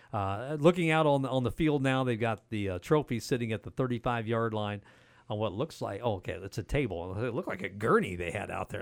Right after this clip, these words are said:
Why are they bringing the trophy out on a gurney? But that's <laughs> just a big table with a white cloth. A couple of big white cloths on it with some T-shirts, I think, too. Maybe some bowl T-shirts they've got, uh, stacked up there. Uh, just a happy group of Scots. What a, what a ball game. We'll, we'll come back.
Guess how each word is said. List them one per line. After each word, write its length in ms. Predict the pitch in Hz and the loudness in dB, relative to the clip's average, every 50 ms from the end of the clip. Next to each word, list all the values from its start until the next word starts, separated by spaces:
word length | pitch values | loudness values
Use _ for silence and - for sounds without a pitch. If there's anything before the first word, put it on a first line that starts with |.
| 90 101 107 | -4 -2 0
Why 140 | 120 147 165 | 0 2 2
are 20 | |
they 120 | 156 147 143 | 4 4 4
bringing 200 | 151 151 147 127 | 4 2 0 0
the 80 | 117 | 0
trophy 380 | 101 - 156 165 160 110 139 123 | 2 4 4 4 4 2 0 0
out 160 | 131 139 135 | 0 2 2
on 80 | 131 127 | 2 2
a 80 | 117 | 0
gurney? 340 | 107 110 143 185 185 131 113 | 2 2 2 2 2 0 -2
But 140 | 104 104 101 | -4 -4 -6
that's 200 | 113 123 123 - | -6 -6 -8 -8
<laughs> 40 | - | -8
just 200 | 180 - - - | -10 -8 -8 -10
a 40 | 277 | -8
big 300 | 190 180 165 143 127 - | -8 -8 -10 -10 -8 -6
table 260 | 170 151 151 143 135 | -6 -4 -4 -4 -6
with 140 | 127 123 113 | -6 -6 -6
a 20 | |
white 260 | 104 120 135 131 135 - | -6 -6 -6 -6 -6 -8
cloth. 340 | 117 127 139 139 117 107 - _ - - - - - - - _ _ - | -8 -6 -6 -4 -6 -6 -8 _ -18 -20 -20 -20 -20 -20 -20 _ _ -12
A 20 | 123 | -4
couple 240 | - - 139 - | -2 -2 -2 -2
of 80 | 117 110 | -2 -2
big 140 | 120 127 113 | -2 -2 -2
white 240 | 113 120 120 110 110 | 0 -2 -2 -2 -4
cloths 360 | - - 131 131 127 - - | -4 -2 0 0 -2 -2 -4
on 120 | 107 104 | -4 -4
it 80 | 104 95 | -4 -6
with 100 | 101 - | -8 -10
some 120 | - - - | -10 -10 -4
T-shirts, 480 | - 190 240 - - 104 80 85 - | -2 -2 -2 -2 -4 -10 -12 -12 -12
I 80 | - 90 | -10 -10
think, 240 | 90 110 104 92 - | -8 -10 -10 -10 -8
too. 160 | - 165 170 | -6 -6 -4
Maybe 220 | 113 98 104 104 | -4 -6 -8 -8
some 160 | 101 - 104 98 | -10 -12 -12 -10
bowl 200 | 101 107 107 104 | -8 -8 -10 -10
T-shirts 480 | - - 143 151 - - 104 80 78 - | -10 -10 -10 -10 -10 -10 -12 -12 -12 -12
they've 120 | - 85 | -14 -12
got, 260 | 92 92 85 82 82 - - - | -10 -10 -10 -10 -10 -12 -14 -14
uh, 80 | 95 | -14
stacked 420 | 85 - - - 98 98 92 _ - | -14 -12 -12 -10 -10 -10 -10 _ -6
up 160 | 110 98 - 87 | -6 -6 -6 -8
there. 200 | 82 80 80 82 - - - - - - - - _ - | -8 -8 -8 -10 -14 -20 -20 -20 -20 -20 -20 -20 _ -12
Uh, 320 | - 92 90 87 85 90 120 | -10 -8 -8 -8 -8 -8 -6
just 220 | 135 160 156 - | -6 -4 -4 -2
a 40 | 104 | -2
happy 280 | 95 127 143 123 113 117 | 0 0 0 0 -2 -2
group 260 | 107 117 117 - - | -2 -2 -2 -2 -4
of 60 | - | -10
Scots. 340 | - - - 104 98 - - | -8 -6 -4 -4 -4 -4 2
What 140 | 240 262 226 | 4 4 4
a, 80 | 123 107 - | 4 0 -4
what 120 | - 262 - | -2 -2 -2
a 40 | 104 | -2
ball 320 | 90 - 117 123 120 117 | -4 -4 -4 -4 -4 -4
game. 240 | 98 101 85 82 87 104 | -6 -8 -10 -10 -4 0
We'll, 160 | 165 240 214 - | 0 0 2 4
we'll 140 | 202 262 | 2 4
come 180 | - - 240 196 | 6 6 4 4
back. 320 | 165 160 156 151 - - | 4 0 0 -2 -4 -8